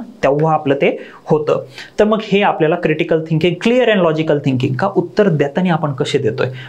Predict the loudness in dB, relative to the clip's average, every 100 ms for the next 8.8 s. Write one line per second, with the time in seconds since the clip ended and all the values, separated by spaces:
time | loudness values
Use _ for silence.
0 | 2 2 4 2 0 0 0 0 0 2
1 | 2 0 -2 -2 0 0 0 0 0 -2
2 | -4 -12 -18 -16 -16 -4 -2 -2 -2 -4
3 | -2 -2 -4 -2 0 0 -2 -2 0 0
4 | 0 0 -2 -2 -2 0 0 0 0 0
5 | 0 0 2 2 2 0 -2 -2 -2 -4
6 | -4 -4 -6 -8 -2 0 2 0 0 -2
7 | 0 0 0 0 0 0 -2 0 0 0
8 | 0 -2 0 -2 0 -2 -4